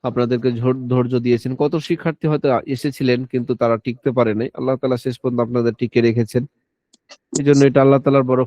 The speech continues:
ফজল ও করম। মাদ্রাসা বা যে কোনো স্কুলও দেখবেন যে সবাই তো আর শেষ পর্যন্ত পড়তে পারে না। যাদেরকে আল্লাহ তাআলা ভালোবাসেন,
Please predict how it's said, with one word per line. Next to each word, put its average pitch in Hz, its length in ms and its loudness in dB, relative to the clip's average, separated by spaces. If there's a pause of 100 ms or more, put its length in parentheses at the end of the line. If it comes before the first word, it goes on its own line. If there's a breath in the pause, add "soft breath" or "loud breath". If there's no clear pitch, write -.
ফজল 131 280 -2
ও 123 60 -2
করম। 123 360 -2 (180)
মাদ্রাসা 113 580 -4
বা 117 220 0
যে 110 120 -8
কোনো 120 280 -4
স্কুলও 127 500 -4
দেখবেন 117 400 -4
যে 117 260 -4 (140)
সবাই 156 320 -2
তো 156 120 -2
আর 139 160 2
শেষ 131 280 -6
পর্যন্ত 135 220 -2
পড়তে 131 340 -4
পারে 117 200 0
না। 147 220 -4
যাদেরকে 123 640 -2
আল্লাহ 131 200 2
তাআলা 127 200 -2
ভালোবাসেন, 120 580 0